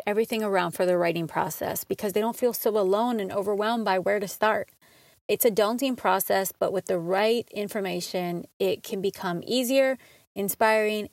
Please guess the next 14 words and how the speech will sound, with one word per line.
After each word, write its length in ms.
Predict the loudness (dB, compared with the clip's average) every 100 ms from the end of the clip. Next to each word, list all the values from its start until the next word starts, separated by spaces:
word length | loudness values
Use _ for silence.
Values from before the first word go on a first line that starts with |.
| -12
and 200 | -10 -8
it's 160 | -10
going 320 | -6 -4 -2 -2
to 80 | -4
change 600 | -8 -4 -4 0 -2 0
you. 380 | 0 2 0 -2 _ _
I 180 | 0 0
cannot 360 | 0 -2 0 0
wait 260 | 0 0 _ _
to 100 | -10
hear 300 | -2 0 0
about 300 | 0 0 0
your 140 | -2
book. 260 | -2 -4 -6